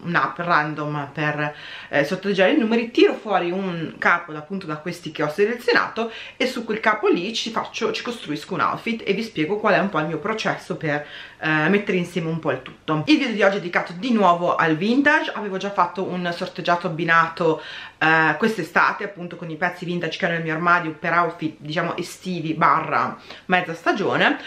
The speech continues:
ho deciso di rifarlo, ehm, per outfit invernali barra mezza stagione, per cui ho tirato fuori dal mio armadio tutti i miei capi vintage.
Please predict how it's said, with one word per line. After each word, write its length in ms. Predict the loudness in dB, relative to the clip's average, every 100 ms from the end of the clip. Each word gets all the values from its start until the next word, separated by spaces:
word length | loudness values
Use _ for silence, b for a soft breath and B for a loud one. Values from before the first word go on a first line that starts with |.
| B 4
ho 80 |
deciso 280 | 4 4 0
di 100 | 4
rifarlo, 880 | 6 6 6 4 2 0 4 4 4
ehm, 600 | 2 2 2 0 -2 0
per 200 | 4 4
outfit 360 | 4 0 -8 -10
invernali 560 | -6 -4 0 2 2 0
barra 280 | -4 -2
mezza 260 | -2 -2 -6
stagione, 560 | -8 -8 -4 -4 -2 -4
per 140 | -4
cui 160 | -4 -2
ho 120 | 0
tirato 260 | 0 0
fuori 260 | 2 2 2
dal 120 | 2
mio 120 | 0
armadio 340 | 2 2 2 -2
tutti 320 | 2 0 2
i 20 | 0
miei 160 | 2
capi 260 | 2 0 -2
vintage. 500 | -2 -2 4 2